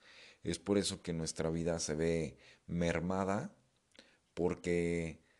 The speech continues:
dejamos de ver oportunidades y dejamos de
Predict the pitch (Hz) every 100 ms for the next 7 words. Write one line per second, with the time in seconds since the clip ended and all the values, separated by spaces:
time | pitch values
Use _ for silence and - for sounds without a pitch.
0 | _ _ 82 80 85 82 98 101 107 101
1 | 87 90 90 - 95 80 - 90 90 87
2 | 92 95 110 - - - _ _ _ _
3 | - 82 82 82 80 85 - 92 98 101
4 | 82 92 80 69 67